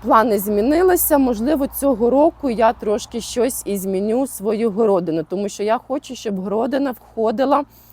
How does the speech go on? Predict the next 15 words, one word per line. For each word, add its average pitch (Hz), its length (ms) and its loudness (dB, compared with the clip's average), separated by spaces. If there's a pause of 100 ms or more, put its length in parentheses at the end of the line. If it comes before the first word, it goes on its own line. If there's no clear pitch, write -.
(120)
в 160 80 -10
дизайн, 214 580 0 (320)
е, 175 640 2
всієї 247 560 0
ділянки. 220 760 2 (580)
Е, 180 440 2
знаю, 294 420 2
що 285 140 -2
на 285 100 2
каналі 277 460 0
просто 220 420 -4
люди 247 540 2
мало 262 460 2
дивляться 262 680 0 (320)
тему 262 420 4